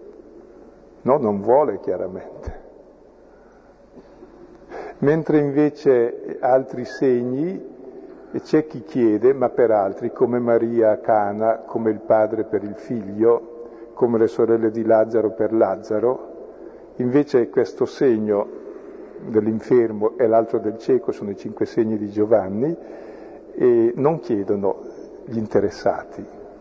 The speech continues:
perché forse il male altrui lo vediamo e allora possiamo anche intercedere. Il nostro non è male, siamo così, diciamo,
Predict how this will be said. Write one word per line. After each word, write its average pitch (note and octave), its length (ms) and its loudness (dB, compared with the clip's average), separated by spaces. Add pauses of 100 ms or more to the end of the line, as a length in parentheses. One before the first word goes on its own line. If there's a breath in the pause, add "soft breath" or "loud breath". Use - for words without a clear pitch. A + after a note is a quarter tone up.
(580 loud breath)
perché D3 280 2
forse E3 420 2
il C#3 100 -2
male D3 240 2
altrui C#3+ 360 0
lo C#3+ 140 4
vediamo B2+ 1040 0
e C#3 80 -2
allora B2 280 4
possiamo A2+ 420 -4
anche A2+ 220 -6
intercedere. F#2+ 800 -6 (480 loud breath)
Il D#3+ 140 -4
nostro D3 600 0 (460)
non G#2 280 -6
è E3 80 2
male, F2+ 540 -6
siamo G#2 360 -2
così, A#2+ 420 -2
diciamo, F#2+ 600 -10